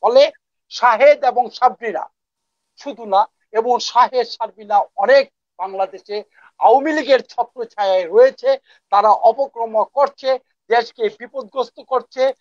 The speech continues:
দুর্নীতিগ্রস্ত করছে, ক্ষতিগ্রস্ত করছে। তার অন্যতম প্রধান উদাহরণ হচ্ছে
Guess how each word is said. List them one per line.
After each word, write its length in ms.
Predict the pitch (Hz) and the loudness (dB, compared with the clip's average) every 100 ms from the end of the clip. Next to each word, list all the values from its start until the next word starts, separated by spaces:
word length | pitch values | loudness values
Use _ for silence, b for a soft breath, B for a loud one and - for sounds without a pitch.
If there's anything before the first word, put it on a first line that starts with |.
| _ _ 240 | _ _ -10
দুর্নীতিগ্রস্ত 760 | 269 269 - 254 240 220 - | -8 -8 -10 -2 -2 -2 -8
করছে, 380 | 220 226 - 208 | -10 -10 -8 -8
ক্ষতিগ্রস্ত 640 | - 240 240 208 - 190 | -6 -8 -8 -14 -14 -18
করছে। 340 | 190 180 - | -16 -16 -16
তার 240 | 180 165 - _ - | -4 -2 -2 _ -2
অন্যতম 560 | 269 277 311 269 247 | -2 0 -6 -2 -2
প্রধান 520 | 226 247 - 226 233 196 | -2 -4 -2 -2 -2 -6
উদাহরণ 460 | 226 247 208 196 208 | -6 -2 -2 -4 -10
হচ্ছে 320 | 190 - 175 | -12 -14 -14